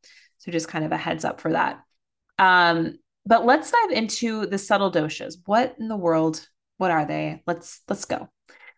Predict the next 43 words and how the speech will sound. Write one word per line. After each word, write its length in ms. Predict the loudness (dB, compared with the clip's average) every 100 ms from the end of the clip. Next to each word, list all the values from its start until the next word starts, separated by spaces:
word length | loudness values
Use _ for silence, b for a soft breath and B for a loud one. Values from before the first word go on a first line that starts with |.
| B
So 120 | -2
the 100 | 0
subtle 240 | 4 4 6
body 460 | 6 4 2 2
is 100 | 2
a 60 | 0
connection 460 | 0 0 0 -2 -2
between 280 | -2 0
the 80 | 0
body 340 | 2 2 0 -2
and 120 | -6
the 40 |
consciousness, 920 | -8 -8 -8 -8 -8 -8 -8 -8 -8 -4
and 380 | 0 2 2 2
it 160 | -2 -2
can't 240 | -2 -2
be 100 | -2
seen. 760 | -4 -4 0 2 2 2 -2 -6 b b _
It's 200 | -8 -4
more 220 | 0 2
of 80 | 4
a 340 | 4 4 2 -2 _ -10
feeling 640 | -4 -2 -2 -6 -10 -14 -10
than 120 | -6
anything. 600 | -6 -6 -6 -8 -8 -10
So 160 | -4 -2
you 120 | -2
can 120 | -2
really 220 | 0 0
kind 200 | -2 -4
of 100 | -6
feel 280 | -6 -4 -4
that. 340 | -4 -6 -8 -18 _ _ _ _ _ _ _ -2
So 320 | 2 2 0
prana, 640 | 2 4 4 2 0 0 -2
the 60 |
subtle 280 | -2 0 0
dosha, 400 | 2 2 0 -4
is 140 | -4 -4
associated 500 | -2 0 2 0 0
with 120 | -2 -8 -12
the 60 |
vata. 540 | -6 -6 -6 -6 -6